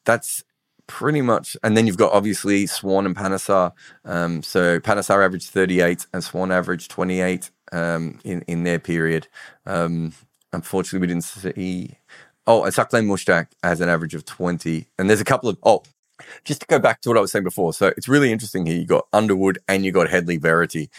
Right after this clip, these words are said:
sort of what, what we would probably call slightly more direct bowlers, you know, a li-, little bit quicker, a little bit more pace on them. Um,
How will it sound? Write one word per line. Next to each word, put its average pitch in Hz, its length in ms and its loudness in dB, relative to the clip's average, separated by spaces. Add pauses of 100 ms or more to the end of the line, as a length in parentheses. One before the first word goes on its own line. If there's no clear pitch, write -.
(220)
sort 104 240 4
of 90 160 0 (100)
what, - 260 4
what 123 220 4
we 143 100 4
would 117 220 2
probably 113 380 0
call 92 380 2
slightly 92 340 -2
more 90 240 0
direct 90 600 2
bowlers, 95 520 2
you 95 80 0
know, 82 100 2
a 82 40 0
li-, 98 200 0
little 107 240 0
bit 98 140 -2
quicker, 87 240 0
a 85 80 4
little 95 160 -2
bit 90 100 -2
more 90 140 -2
pace 85 320 -4
on 85 140 -2
them. 80 180 -4 (340)
Um, 76 420 -4